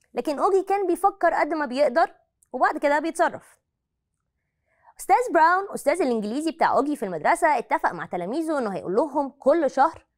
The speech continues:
جملة زي الحكمة كده أو الاقتباس أو النصيحة أو الوصية. بالطريقة دي يبقى بيعلمهم حكمة أو فكرة جديدة طول الشهر، ويدرسوا حاجات ليها علاقة بالحكمة دي، وفي نهاية كل شهر يكتبوا موضوع تعبير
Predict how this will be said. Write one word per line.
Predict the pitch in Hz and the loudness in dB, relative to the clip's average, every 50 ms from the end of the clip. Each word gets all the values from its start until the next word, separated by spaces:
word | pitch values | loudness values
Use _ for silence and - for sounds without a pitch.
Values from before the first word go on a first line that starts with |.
| _ _ - | _ _ -2
جملة | 175 220 262 277 240 220 240 - - _ _ _ _ _ _ _ _ _ _ _ - | 0 2 2 4 4 2 2 0 -2 _ _ _ _ _ _ _ _ _ _ _ -2
زي | 226 320 | 2 2
الحكمة | - - - 370 381 - 285 226 | 2 2 0 -4 -4 -4 -6 -6
كده | 202 - 233 208 214 | -4 -4 -2 0 0
أو | 196 175 190 | 2 2 0
الاقتباس | 196 190 - - 196 180 208 226 226 240 233 220 - - - | -2 -4 -8 -10 -8 -4 -2 -2 -2 -2 -4 -6 -8 -8 -4
أو | - 180 180 | -4 -4 -4
النصيحة | 170 160 - - - - 247 240 - - - 190 185 180 156 | -4 -8 -14 -16 -14 -10 -8 -8 -4 0 2 4 4 4 2
أو | 156 156 | 0 -2
الوصية. | - - - - - 254 262 277 247 247 254 247 - _ _ _ _ _ _ _ _ _ _ - | -6 -10 -8 -2 0 0 2 4 2 2 0 0 -4 _ _ _ _ _ _ _ _ _ _ -8
بالطريقة | - - 339 339 381 427 392 | -2 2 2 4 4 4 2
دي | 370 349 370 381 | 4 2 0 0
يبقى | 294 254 247 | 0 2 2
بيعلمهم | 254 233 185 185 208 233 285 285 233 220 233 247 - | 2 4 2 2 2 2 0 0 0 -2 -4 -6 -6
حكمة | _ - 269 302 - 320 302 285 | _ -4 -4 -2 -2 -2 -2 -2
أو | - - 214 | 0 -2 -2
فكرة | 165 220 247 247 247 226 | 0 -2 -4 -2 -2 -4
جديدة | 202 196 180 226 269 247 330 330 - _ _ _ _ _ - | -4 -4 -6 -6 -4 -4 -4 -6 -6 _ _ _ _ _ -4
طول | 254 247 | -2 -2
الشهر، | 226 - - - 262 392 466 - - _ _ _ _ _ _ _ _ - | -2 0 2 2 2 2 2 -2 -10 _ _ _ _ _ _ _ _ -6
ويدرسوا | - 302 320 240 330 453 480 - 440 | -4 -4 -2 0 0 0 2 0 0
حاجات | - 277 269 330 370 311 | 0 0 0 0 0 0
ليها | 311 339 349 | 2 2 4
علاقة | 330 294 254 233 240 285 330 - - 311 | 4 4 4 4 4 2 2 2 0 -2
بالحكمة | 233 247 233 - 247 240 226 214 208 | -2 -2 -2 -2 -4 -2 -2 -4 -4
دي، | 180 185 185 165 - _ _ _ _ _ - | -4 -4 -8 -12 -14 _ _ _ _ _ -8
وفي | - 190 180 226 | -8 -6 -4 -4
نهاية | 226 233 226 247 294 330 349 339 - - _ | -4 -2 -2 -2 -2 -2 -2 -4 -6 -6 _
كل | - 254 285 349 359 320 311 | 0 2 2 2 2 -2 -2
شهر | - 262 214 220 311 - - _ _ - | 0 2 2 2 2 0 -6 _ _ -10
يكتبوا | 202 - - 247 262 320 302 | -10 -6 -4 -4 -4 -2 -2
موضوع | 277 247 226 208 262 277 | -2 -2 -2 0 0 0
تعبير | 269 - 214 202 208 233 262 277 302 - | 0 0 -2 -4 -6 -6 -8 -8 -10 -12